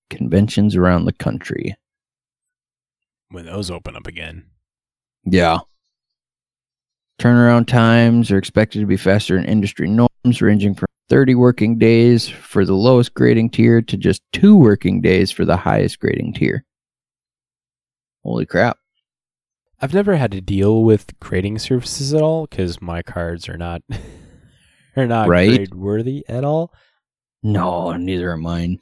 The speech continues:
Speaker 2: Right. So that turnover rate seems kind of okay,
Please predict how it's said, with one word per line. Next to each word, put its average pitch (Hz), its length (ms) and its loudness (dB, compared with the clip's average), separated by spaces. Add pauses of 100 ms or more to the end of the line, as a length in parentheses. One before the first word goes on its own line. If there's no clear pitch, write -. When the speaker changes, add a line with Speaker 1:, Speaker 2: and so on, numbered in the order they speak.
(240)
Speaker 2:
Right. 90 280 -6 (160)
So 98 420 -2 (600)
that 139 200 -6
turnover 226 420 -2
rate 208 320 0
seems 131 640 -8 (460)
kind 80 280 -10
of 117 120 -2
okay, 214 560 -2